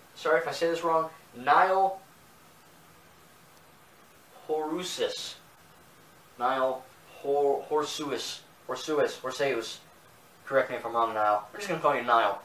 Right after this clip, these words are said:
Um, he is a Beyblade YouTuber, so if you like Beyblade, go check him out. Um,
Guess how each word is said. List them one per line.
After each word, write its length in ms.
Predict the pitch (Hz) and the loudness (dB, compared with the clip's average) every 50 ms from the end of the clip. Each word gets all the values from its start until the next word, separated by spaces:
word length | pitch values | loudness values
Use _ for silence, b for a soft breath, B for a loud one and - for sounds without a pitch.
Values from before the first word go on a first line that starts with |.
| B B B B B B - | B B B B B B 2
Um, 340 | - - - - - - - - | 6 8 8 8 8 6 -2 -10
he 160 | - - 196 233 | -12 -4 0 0
is 120 | 226 175 | 2 2
a 40 | - | 0
Beyblade 500 | 135 127 156 156 160 139 139 135 123 117 | 0 2 2 2 2 4 2 2 2 2
YouTuber, 420 | 123 113 110 - 113 107 101 104 | -4 -10 -8 -8 -8 -6 -6 -6
so 120 | 104 110 107 | -4 -6 -6
if 80 | 104 | -4
you 60 | 117 | 2
like 180 | 131 156 156 147 | 4 4 4 4
Beyblade, 280 | - 139 143 139 131 120 | 2 0 0 0 0 -2
go 100 | 120 117 | -2 -4
check 220 | 110 - 123 113 | -2 -2 -6 -6
him 120 | 110 113 110 | -6 -4 -6
out. 200 | 104 98 101 - - | -4 -6 -6 -8 -2
Um, 380 | - 117 117 117 135 139 117 117 | 2 6 6 6 6 6 0 -8